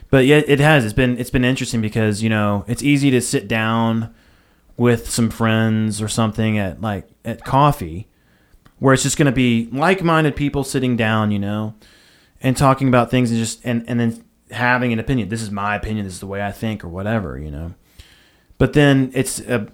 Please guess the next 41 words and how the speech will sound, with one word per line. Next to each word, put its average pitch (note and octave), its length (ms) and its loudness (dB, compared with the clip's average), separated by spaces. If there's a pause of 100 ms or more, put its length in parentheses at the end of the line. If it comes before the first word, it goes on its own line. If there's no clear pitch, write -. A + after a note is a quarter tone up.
(100)
little B2+ 260 0
bit A#2+ 120 -2
of G#2+ 80 -2
a G#2+ 40 -2
scarier D3 640 2
thing G#2+ 340 2
when F#2 500 -2 (1080)
you're A2 400 -2 (380)
suddenly A#2 260 4
gonna G#2+ 140 0
be G#2 80 -2
on F#2+ 100 -4
a F#2 40 -6
mic G#2 500 -2
and G2+ 80 -6
you're F2+ 60 -8
gonna F#2+ 120 -6
say, F#2 300 -4
"Well, G2+ 160 -6
this A#2 280 -2
is G2 100 -6
a, G2+ 60 -6
this A2+ 320 -8
is G#2 120 -6
what G#2+ 280 0
I G#2+ 140 2
think A2 300 -4
and F#2 100 -10
who A2+ 160 2
I G#2 140 2
am G#2 260 -4
and F#2 320 -10
how A2 240 -6
I G2+ 100 -4
think G#2 320 -8
and F#2 300 -12
what A#2 160 -4
my G#2+ 140 -2
opinion G#2 340 -4
is." G2+ 240 -4
And D#2+ 120 -10